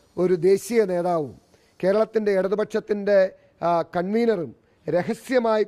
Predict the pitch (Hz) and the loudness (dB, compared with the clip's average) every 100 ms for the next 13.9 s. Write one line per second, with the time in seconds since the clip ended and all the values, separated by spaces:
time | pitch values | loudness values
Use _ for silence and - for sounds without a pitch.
0 | - 202 233 214 196 202 196 190 175 170 | -4 -4 -2 0 0 0 -2 -2 -2 -2
1 | 165 170 226 262 _ _ _ 160 180 156 | 0 0 0 -2 _ _ _ -4 -4 -6
2 | 165 190 - 254 220 202 - 170 160 160 | -6 -6 -6 -6 -6 -8 -4 -4 -4 -4
3 | 156 151 156 185 226 185 - 190 156 190 | -4 -4 -2 0 0 -6 -4 -4 0 -2
4 | - - _ _ _ _ 156 - 190 - | -2 -18 _ _ _ _ -10 -6 -6 -2
5 | 202 233 262 214 214 175 165 156 156 - | -2 0 -2 -4 -4 -4 -6 -6 -8 -8
6 | 120 - _ _ 151 185 208 - 254 240 | -20 -20 _ _ -2 -2 -2 -4 0 0
7 | 185 196 190 170 147 127 113 _ _ - | 2 0 0 -2 -4 -8 -14 _ _ -2
8 | 175 226 254 262 254 240 214 190 220 202 | 0 0 2 2 2 0 0 2 0 0
9 | 190 185 180 175 196 - - _ - 208 | -2 -2 -4 -4 -6 -10 -20 _ -4 -4
10 | 226 233 220 208 202 190 180 196 208 202 | -2 0 2 4 2 2 -4 -2 0 0
11 | 190 180 180 220 - _ 165 180 202 - | 0 0 0 -4 -10 _ -2 0 0 -4
12 | 226 233 214 165 202 226 226 226 202 196 | -6 0 0 0 0 2 4 2 0 -2
13 | 180 170 160 180 170 160 156 151 226 | -2 -4 -4 -4 -4 -4 -4 -2 -2